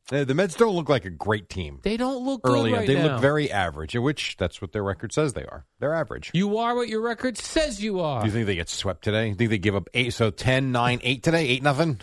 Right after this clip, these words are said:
Speaker 1: <laughs>
Speaker 2: I do think they get swept. I say this, what I, this is my prediction. Sweep. Mets score one run. They get
Speaker 1: Okay.
Speaker 2: out of, they get out of Milwaukee with one run in three
Speaker 1: So
Speaker 2: games.
Speaker 1: six one Brewers.
Speaker 2: Yeah, six one
Speaker 1: Oof.
Speaker 2: Brewers.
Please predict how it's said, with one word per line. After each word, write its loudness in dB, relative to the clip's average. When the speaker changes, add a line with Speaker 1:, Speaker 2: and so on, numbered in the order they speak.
Speaker 1:
<laughs> -8
Speaker 2:
I 2
do 0
think -2
they 4
get -2
swept. -2
I 4
say 0
this, -6
what 2
I, 0
this -2
is -4
my 2
prediction. -2
Sweep. -6
Mets 0
score 0
one -2
run. -8
They 4
get 4
Speaker 1:
Okay. 4
Speaker 2:
out 4
of, -6
they 2
get 0
out 0
of -2
Milwaukee 0
with 0
one -2
run 0
in -4
three 0
Speaker 1:
So 4
Speaker 2:
games. 0
Speaker 1:
six 0
one 0
Brewers. 0
Speaker 2:
Yeah, 0
six -2
one -2
Speaker 1:
Oof. 0
Speaker 2:
Brewers. 0